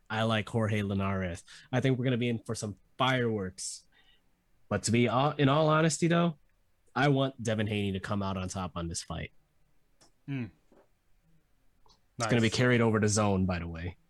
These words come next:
Speaker 2: Yeah, yeah, yeah, absolutely. So, yeah. Uh, yeah, definitely. Uh, Devin Haney, you know, if he wins this fight, it's, you know, um, I guess, um, the way I see this fight is the way I saw, um, Garcia versus,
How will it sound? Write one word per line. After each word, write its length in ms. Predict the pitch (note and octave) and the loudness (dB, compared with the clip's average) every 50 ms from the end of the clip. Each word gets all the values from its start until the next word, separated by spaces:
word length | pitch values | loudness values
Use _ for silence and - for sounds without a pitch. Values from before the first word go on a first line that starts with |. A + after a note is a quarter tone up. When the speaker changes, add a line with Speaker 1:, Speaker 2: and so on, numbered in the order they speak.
| _ _ _ _ _ _ - | _ _ _ _ _ _ -10
Speaker 2:
Yeah, 160 | A#2 A#2+ A#2 | -6 -6 -4
yeah, 100 | A#2 A#2+ | -4 -4
yeah, 180 | A#2 A2 A2 G#2+ - _ _ | -2 -4 -4 -4 -6 _ _
absolutely. 540 | A2 A2+ A#2 - - B2 B2+ C3+ C3+ A#2+ G2 - _ _ _ _ _ _ _ | -10 -10 -8 -8 -10 -10 -10 -10 -10 -12 -16 -18 _ _ _ _ _ _ _
So, 260 | - - A#2+ A2+ G#2+ | -18 -14 -14 -12 -12
yeah. 280 | G#2 G#2+ B2 C3+ B2+ - - _ _ | -10 -8 -6 -6 -6 -8 -12 _ _
Uh, 360 | B2 A#2+ B2 C3 B2+ B2+ B2 C3+ | -2 0 0 2 2 0 0 0
yeah, 220 | D#3+ F3+ C#3+ A2+ - B2 | 0 0 0 0 0 0
definitely. 420 | C#3 D3 D#3 D#3 C#3+ C#3 A#2+ A2 | 0 0 0 -2 -4 -4 -4 -4
Uh, 260 | A2 A#2 B2 B2 A#2+ | -2 0 0 0 -2
Devin 300 | A2+ B2 D#3 D#3+ D#3+ A#2+ | -2 -6 -8 -6 -6 -6
Haney, 460 | A2 B2 B2+ C3 C3 C3 C3 C3 B2+ - | -6 -4 -4 -4 -4 -6 -8 -8 -10 -10
you 100 | B2 A#2+ | -10 -10
know, 80 | B2 | -8
if 180 | - A#2 A2+ - | -8 -10 -8 -6
he 100 | C#3 C3+ | -6 -6
wins 260 | A#2+ A#2+ A#2+ A#2+ A2 | -4 -4 -6 -6 -6
this 180 | A#2+ A2 - - | -8 -12 -12 -10
fight, 320 | - A#2+ A2 A2 A#2 - _ _ _ _ _ _ _ _ _ _ _ _ _ _ _ _ _ - | -6 -6 -4 -4 -6 -8 _ _ _ _ _ _ _ _ _ _ _ _ _ _ _ _ _ -10
it's, 340 | B2 A#2+ - - - - - _ _ _ - _ _ _ _ _ _ _ _ _ _ _ _ _ - | -10 -8 -8 -10 -12 -12 -14 _ _ _ -20 _ _ _ _ _ _ _ _ _ _ _ _ _ -2
you 80 | D3+ | 0
know, 180 | D3 C#3 C3+ B2+ | 0 0 0 0
um, 380 | B2 B2+ B2 B2 B2 B2 B2+ - _ _ _ _ _ _ _ _ _ _ _ _ _ _ _ _ - - _ _ _ _ _ _ _ _ _ _ _ _ _ - | 0 2 2 2 2 0 -4 -8 _ _ _ _ _ _ _ _ _ _ _ _ _ _ _ _ -20 -20 _ _ _ _ _ _ _ _ _ _ _ _ _ -2
I 120 | D3+ E3 | 0 0
guess, 360 | E3 G#3 G#3 G3+ - - - - | 0 0 -2 -4 -4 -6 -8 -4
um, 480 | C#3+ C3+ B2+ B2 A#2+ A#2 A2+ G#2+ G#2+ G#2 | -2 0 0 0 0 -2 -2 -6 -6 -6
the 100 | B2 A#2+ | -6 -4
way 180 | C3+ D3+ E3 | -4 -4 -4
I 180 | D3 B2 C3 C3+ | -2 -2 -2 -2
see 180 | B2 - C3 B2 | -4 -6 -8 -8
this 160 | B2+ B2 - | -8 -10 -8
fight 260 | - A2+ A2+ A#2 A#2+ | -8 -8 -6 -6 -8
is 120 | A#2 G#2 | -10 -10
the 80 | - A2+ | -10 -10
way 160 | A2 A#2 A2+ | -8 -8 -8
I 180 | G#2 G#2 A2+ A2+ | -6 -8 -8 -8
saw, 580 | - - - A2+ G#2+ G#2 G#2 G#2 G2 G2 G2 | -10 -10 -8 -6 -6 -4 -4 -6 -6 -8 -10
um, 220 | G2 G2 G2 F#2 - - | -12 -12 -14 -16 -16 -12
Garcia 440 | A2 G#2+ F#2+ - - A2+ A2 A2 | -12 -12 -12 -10 -10 -10 -10 -10
versus, 760 | G2+ G#2 G#2+ G#2 G2 - - G#2+ G2+ G2+ G2+ G2 F#2 - - | -10 -10 -12 -12 -12 -12 -14 -14 -14 -14 -14 -14 -16 -18 -18